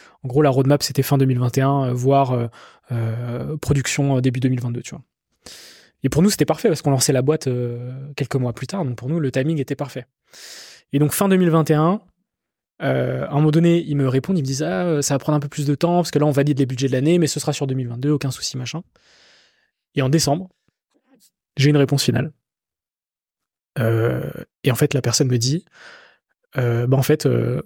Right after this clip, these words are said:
on, tout le budget a été mis sur, euh, la pub de Tom Holland pour cette marque.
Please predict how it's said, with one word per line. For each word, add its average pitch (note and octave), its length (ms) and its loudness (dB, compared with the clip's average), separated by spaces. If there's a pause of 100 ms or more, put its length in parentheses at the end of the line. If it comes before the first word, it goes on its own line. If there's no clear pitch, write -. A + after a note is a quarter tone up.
on, B2 460 0 (280)
tout - 100 0
le E3+ 60 4
budget D#3 260 4
a D#3+ 40 8
été C#3+ 180 2
mis C#3+ 120 2
sur, B2 240 2
euh, C3+ 260 -2 (460)
la C3+ 120 2
pub C#3+ 200 -2
de C3 100 2
Tom B2+ 180 0
Holland D3 300 -2
pour - 160 -8
cette - 140 -2
marque. C3+ 240 -8